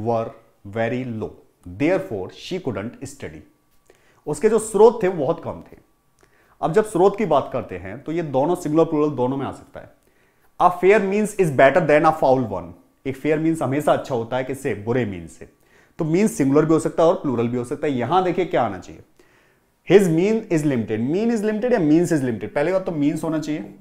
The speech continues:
एम ई ए एन एस, और is नहीं आएगा क्योंकि विभिन्न प्रकार के मीन्स की बात कर रहा है वो, अलग-अलग स्रोतों की बात कर रहा है, तो उसके स्रोत कैसे हैं? वो लिमिटेड है।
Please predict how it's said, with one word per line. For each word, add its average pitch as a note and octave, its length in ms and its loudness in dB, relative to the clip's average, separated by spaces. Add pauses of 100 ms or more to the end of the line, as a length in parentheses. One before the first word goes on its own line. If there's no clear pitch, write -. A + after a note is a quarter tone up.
(100)
एम B2+ 360 -6
ई C3 320 -6
ए A#2 340 -8
एन G2 280 -12
एस, - 480 -14
और C#3 240 -10
is E3 120 -6
नहीं F3+ 180 -4
आएगा A#2 220 -4
क्योंकि D3 220 -10
विभिन्न C#3 580 -4
प्रकार F#3+ 240 0
के G3 60 -2
मीन्स G3 260 -2
की G3 60 -4
बात E3+ 240 -2
कर D#3+ 80 -2
रहा D#3 100 0
है D#3 60 0
वो, D#3 60 -4
अलग-अलग D3 300 -4
स्रोतों D3 380 -4
की C#3+ 80 -2
बात C3 160 -4
कर - 60 -16
रहा C3+ 80 -8
है, C#3+ 40 -10
तो F3 80 -8
उसके E3 160 -8
स्रोत G#3+ 400 0
कैसे A#3+ 240 0
हैं? G#2+ 260 -6
वो D3+ 120 -6
लिमिटेड A#2+ 480 -6
है। - 160 -20